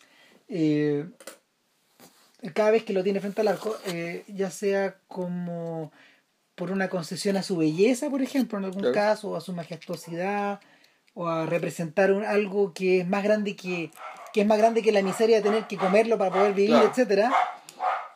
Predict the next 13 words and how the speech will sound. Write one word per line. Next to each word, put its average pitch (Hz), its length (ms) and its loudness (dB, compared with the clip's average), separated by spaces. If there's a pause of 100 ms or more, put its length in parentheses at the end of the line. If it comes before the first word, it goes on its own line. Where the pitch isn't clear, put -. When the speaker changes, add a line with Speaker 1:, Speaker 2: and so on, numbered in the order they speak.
(880)
Speaker 1:
Pero 160 220 6
además 208 600 2
está 202 340 -4
el 185 120 0
detalle 196 460 2
de 185 180 0
que 165 520 -4 (640)
hay 180 240 0
algo 196 340 0
que 175 260 -6
la 165 80 0
atrae 190 280 2
poderosamente 220 1000 2